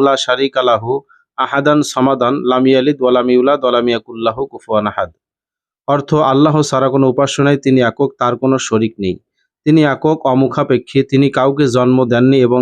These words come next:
তিনি কারো থেকে জন্ম নেননি, তার সমকক্ষ কেউ নেই। প্রিয় দর্শক, এই দোয়া পাঠ করলে অসংখ্য নেকি লাভ হয় বলে কিতাবে এসেছে। বুজুর্গানে দিনের প্রিয় এ তাসবিহ আমাদের প্রতিনিয়ত আমল করা চাই। আমলটি রয়েছে তিরমিজি শরীফের মধ্যে। অপর এক হাদিসে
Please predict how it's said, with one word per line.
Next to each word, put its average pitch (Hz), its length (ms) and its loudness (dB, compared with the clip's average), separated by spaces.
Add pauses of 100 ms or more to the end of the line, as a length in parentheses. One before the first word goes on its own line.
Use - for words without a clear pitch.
তিনি 127 200 0
কারো 117 260 -2
থেকে 131 260 -4
জন্ম 113 360 -2
নেননি, 113 360 0
তার 117 180 -4
সমকক্ষ 110 500 -8 (160)
কেউ 113 200 -4
নেই। 92 220 -6 (920)
প্রিয় 180 180 4
দর্শক, 151 400 0
এই 160 180 4
দোয়া 151 220 2
পাঠ 135 260 -2
করলে 151 280 2
অসংখ্য 147 560 0
নেকি 131 380 2
লাভ 127 320 2
হয় 120 300 0
বলে 127 280 2
কিতাবে 117 400 0
এসেছে। 104 360 -4 (500)
বুজুর্গানে 160 540 2
দিনের 139 320 2
প্রিয় 151 420 2
এ 139 120 2
তাসবিহ 123 460 0 (100)
আমাদের 143 420 2
প্রতিনিয়ত 131 600 0
আমল 131 340 0
করা 113 260 0
চাই। 90 260 -2 (600)
আমলটি 170 360 2
রয়েছে 143 300 4
তিরমিজি 131 400 0
শরীফের 123 380 2
মধ্যে। 104 280 0
অপর 127 280 0
এক 160 140 0
হাদিসে 135 360 0